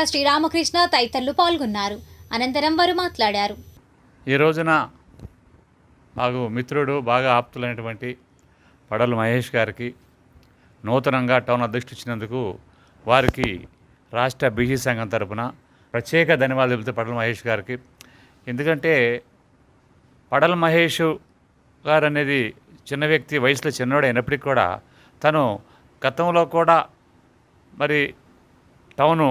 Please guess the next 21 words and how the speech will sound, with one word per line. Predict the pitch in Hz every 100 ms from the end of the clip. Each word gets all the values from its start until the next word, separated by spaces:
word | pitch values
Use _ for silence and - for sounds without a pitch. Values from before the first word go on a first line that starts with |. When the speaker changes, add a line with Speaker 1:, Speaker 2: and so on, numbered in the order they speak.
| 123 - -
Speaker 2:
టౌన్లో | 143 160 165 165 123 - -
బీసీఎల్లో | 135 160 160 156 151 117 131
బాగా | 143
ప-, | 143 131 123
చురుకుగా | 131 127 131 143 139
పాల్గొని | 120 131 123 127 127 -
పనిచేశారు. | 120 120 110 120 135 - _ - _ -
తర్వాత | 151 180 180 139 127
నియోజకవర్గ | 185 196 190 185 170 170
అధ్యక్షుడిగా | 151 165 156 151
అయిన | 151
తర్వాత | 143 143 143 139 151 120 117 _ _ - -
దాదాపుగా | 139 160 180 175 185 185 151
నాకు | 160 160
తెలిసిన | 160 175
వరకు | 175 175 165
ఈ | 185 156
జిల్లాలో | 131 156 170 170 202 220 - _ _ _ _ _ _ _ _ _ 170
తెలుగు | 185 208
యువతలో | 202 190 202 190 160
మంచి | 190 180